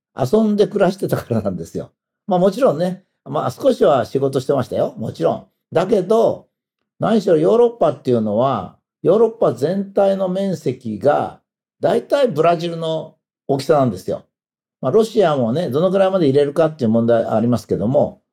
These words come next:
まあ、大体は、あの、ウラル山脈あたりまで入れてね、ブラジルと同じぐらいの大きさなんです。ヨーロッパ、全ヨーロッパで。ですから、まあ、それほど大きくないんで、その国がですよ。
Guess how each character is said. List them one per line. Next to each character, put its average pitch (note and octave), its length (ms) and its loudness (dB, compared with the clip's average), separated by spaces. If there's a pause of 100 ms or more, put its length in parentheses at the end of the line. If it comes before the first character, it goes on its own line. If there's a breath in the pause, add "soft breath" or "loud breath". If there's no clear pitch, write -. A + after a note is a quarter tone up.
(160)
ま F#3+ 160 2
あ、 G#2 160 -6 (340)
大 A#2+ 260 -4
体 G#3 260 4
は、 C#3+ 440 0
あ G2+ 60 -2
の、 G2+ 340 -2
ウ A#2 80 0
ラ B2+ 140 4
ル B2 60 2
山 B2 240 2
脈 G#2+ 280 0
あ G#2+ 80 -2
た G#2+ 120 0
り G2 80 -2
ま A2+ 160 2
で G2+ 100 -4
入 G#2 100 -2
れ B2 100 2
て C3+ 160 -2
ね、 G3 340 0 (240)
ブ A#2+ 100 -2
ラ C#3 140 2
ジ C#3 120 -2
ル C#3 120 -4
と D3 180 2
同 D#3 160 -2
じ G3+ 100 -8
ぐ G#3+ 100 2
ら A#3 160 4
い F#3+ 80 2
の C#3+ 420 2
大 A2+ 100 -2
き - 60 -18
さ A#2+ 140 2
な G2 80 -2
ん F2 60 -8
で - 100 -20
す。 - 240 -20
ヨ A#2 140 2
ー - 20 4
ロ C3 80 4
ッ - 20 -4
パ、 A#2 160 0
全 D#3+ 240 0
ヨ A2+ 100 2
ー - 40 0
ロ F#2 60 -4
ッ F#2+ 40 -8
パ F2+ 180 -12
で。 - 160 -20 (540)
で F3 100 -6
す D#3+ 60 -16
か G3+ 120 2
ら、 C3+ 360 0 (300)
ま F3 220 0
あ、 G2+ 220 -6 (340)
そ - 120 -2
れ D#3+ 100 4
ほ G#3+ 120 2
ど A#3 180 6
大 A3+ 80 2
き - 160 -14
く C3 140 -4
な C#3 160 -2
い C3 60 -2
ん G#2 120 -4
で、 - 200 -16
そ - 140 -4
の G#3+ 260 2
国 G3+ 360 0
が F#3+ 140 4
で A#2 80 -6
す - 160 -8
よ。 B2+ 120 -6